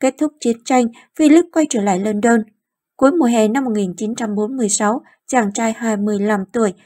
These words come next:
cầu hôn nàng công chúa nước Anh. Không đợi sự đồng ý của bố mẹ, Elizabeth đệ nhị đã gật đầu đồng ý. Ban đầu hoàng gia không ưng bùng mối hôn sự này bởi Elizabeth đệ nhị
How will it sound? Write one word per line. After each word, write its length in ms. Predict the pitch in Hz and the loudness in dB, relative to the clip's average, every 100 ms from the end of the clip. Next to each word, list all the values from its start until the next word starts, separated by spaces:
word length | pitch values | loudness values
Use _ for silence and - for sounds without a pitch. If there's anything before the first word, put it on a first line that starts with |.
| _ _ | _ _
cầu 160 | 277 269 | 2 4
hôn 260 | 311 311 | 4 2
nàng 240 | 240 196 170 - | 2 0 -4 -6
công 200 | 226 202 | -4 -4
chúa 180 | 208 208 | -2 -2
nước 180 | 277 294 | -2 -2
Anh. 220 | 247 233 - _ _ _ _ _ | 0 -2 -6 _ _ _ _ _
Không 220 | - 247 | 2 4
đợi 180 | 220 185 | 4 -2
sự 200 | 170 214 | -2 -4
đồng 200 | 175 202 | -2 -2
ý 160 | 214 240 | 0 -2
của 140 | - 208 | -2 -4
bố 120 | 226 262 | 0 0
mẹ, 240 | 254 - _ _ - | 0 -2 _ _ -2
Elizabeth 600 | 214 214 196 208 202 277 | 2 2 0 -4 -4 -4
đệ 120 | 247 190 | -4 -6
nhị 180 | 202 - | -6 -4
đã 120 | 202 | -6
gật 160 | 240 214 | -8 -10
đầu 240 | 190 170 165 | -8 -8 -6
đồng 160 | 185 | -6
ý. 300 | 185 208 330 _ _ _ _ _ _ _ _ - | 0 0 -2 _ _ _ _ _ _ _ _ 2
Ban 220 | 254 247 | 4 6
đầu 220 | 240 202 | 6 6
hoàng 280 | 226 214 190 | 6 2 2
gia 240 | 214 226 | 2 2
không 300 | 226 - 247 | 0 -2 -2
ưng 180 | 247 220 | 2 2
bùng 220 | 220 202 | 4 4
mối 160 | 202 240 | 4 2
hôn 160 | 294 269 | 2 0
sự 200 | - 233 | 2 0
này 220 | 220 220 196 - | 4 2 2 -8
bởi 260 | - 226 185 | 2 4 4
Elizabeth 640 | - 220 220 190 208 269 311 | 4 4 4 4 2 2 2
đệ 120 | 262 | 0
nhị 220 | 220 214 | 0 -2